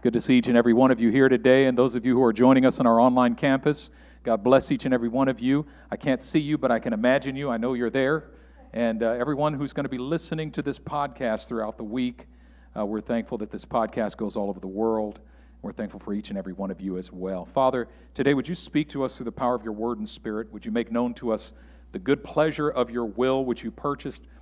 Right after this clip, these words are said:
purposed in Christ when you raised him from the dead? Would you grant that your Holy Spirit would give us life today, give us understanding,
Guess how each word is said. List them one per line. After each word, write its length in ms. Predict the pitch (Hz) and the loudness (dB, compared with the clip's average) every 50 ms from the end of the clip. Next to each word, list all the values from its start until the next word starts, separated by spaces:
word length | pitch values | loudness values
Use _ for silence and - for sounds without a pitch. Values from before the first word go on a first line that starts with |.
| - | -8
purposed 520 | - - 185 214 214 214 160 127 - - - | 2 6 6 6 6 6 2 0 -2 -6 -6
in 200 | - 131 135 123 | -4 -4 -4 -4
Christ 540 | - - 131 110 107 98 120 - - - - - - - - | -4 -2 -2 -2 -2 -4 -6 -10 -14 -18 -20 -20 -20 -14 -10
when 100 | 104 104 | -8 -8
you 80 | 98 101 | -6 -6
raised 340 | 92 104 113 117 113 - - | -4 -2 -2 -2 -2 -4 -6
him 80 | 110 | -10
from 200 | - - 107 101 | -10 -10 -8 -8
the 60 | 101 | -8
dead? 360 | 92 90 104 98 90 87 - - - - - - - - - | -6 -6 -6 -6 -6 -8 -12 -16 -20 -20 -20 -20 -20 -16 -12
Would 120 | - 107 - | -10 -8 -8
you 60 | 110 | -4
grant 340 | - 123 123 127 131 - - | -2 0 0 0 -2 -4 -10
that 140 | 117 - - | -12 -10 -8
your 120 | 117 98 | -8 -6
Holy 240 | 90 127 120 117 107 | -4 -4 -2 -2 -4
Spirit 380 | - - - - 123 117 110 98 | -6 -8 -8 -6 -4 -4 -4 -6
would 100 | 104 98 | -8 -8
give 140 | 113 110 104 | -6 -6 -6
us 160 | 98 - - | -8 -10 -10
life 340 | 104 98 104 107 104 - - | -8 -4 -4 -4 -6 -8 -10
today, 460 | - 110 90 104 98 95 90 87 - - - - - | -14 -12 -8 -6 -6 -6 -6 -8 -12 -16 -20 -16 -12
give 120 | - 110 92 | -10 -10 -10
us 100 | 87 - | -8 -8
understanding, 840 | 107 104 95 101 92 - - - 117 113 110 110 107 107 107 104 95 | -8 -6 -6 -8 -10 -10 -8 -4 -4 -2 -2 -2 -4 -6 -6 -8 -10